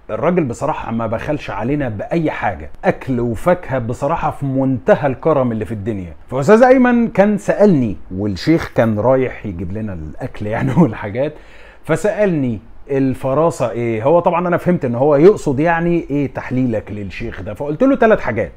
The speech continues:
نتفرج مع بعض على الفيديو او المقابلة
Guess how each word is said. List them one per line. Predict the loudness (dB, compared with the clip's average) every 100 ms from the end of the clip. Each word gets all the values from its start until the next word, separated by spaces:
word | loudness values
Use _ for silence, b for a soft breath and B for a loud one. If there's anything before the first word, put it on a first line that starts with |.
| -10
نتفرج | -10 0 2 2
مع | 0 2
بعض | 2 0 -4
على | -2 0
الفيديو | -2 2 2 2 -4 -6 B B B
او | -4 -2
المقابلة | -2 -2 0 0 0